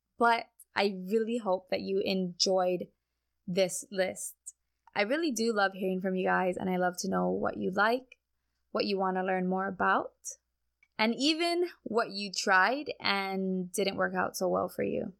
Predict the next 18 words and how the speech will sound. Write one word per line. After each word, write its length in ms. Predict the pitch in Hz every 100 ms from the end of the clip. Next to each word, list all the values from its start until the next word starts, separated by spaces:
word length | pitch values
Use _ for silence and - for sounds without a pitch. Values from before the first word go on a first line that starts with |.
| _ _ _ _ _ _ -
Also, 280 | 262 285 294
make 180 | 269
sure 180 | 269 302
to 120 | 320
look 300 | 381 269 269 -
in 220 | 233 220
the 80 | 208
resources 720 | 196 220 - 202 196 208 190
section 540 | - 196 190 - 196 185
to 100 | 220
see 240 | - 277
how 120 | 330
you 420 | 311 214 196 240 359
can 160 | - 240
support 460 | - - 202 190 - - _ _ -
Easy 300 | 214 202 208
Keto 340 | - 202 196
Menus. 680 | 185 202 208 233 - - -